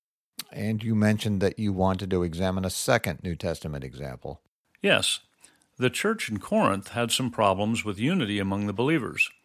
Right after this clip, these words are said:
Speaker 2: One manifestation was, evidently, that when they gathered together for a feast that included partaking in the Lord's Supper,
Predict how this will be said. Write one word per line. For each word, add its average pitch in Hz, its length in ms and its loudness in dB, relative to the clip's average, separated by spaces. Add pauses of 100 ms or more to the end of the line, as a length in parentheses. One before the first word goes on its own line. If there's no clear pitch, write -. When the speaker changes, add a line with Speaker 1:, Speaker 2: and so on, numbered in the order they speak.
(500)
Speaker 2:
One 160 240 4
manifestation 120 800 4
was, 104 340 2
evidently, 95 580 0
that 120 300 -4
when 110 260 0
they 113 100 4
gathered 113 420 2
together 113 400 2
for 107 220 0
a 98 40 0
feast 127 600 0
that 110 180 2
included 110 560 0
partaking 120 580 -2
in 110 100 0
the 107 60 -2
Lord's 110 320 0
Supper, - 500 -2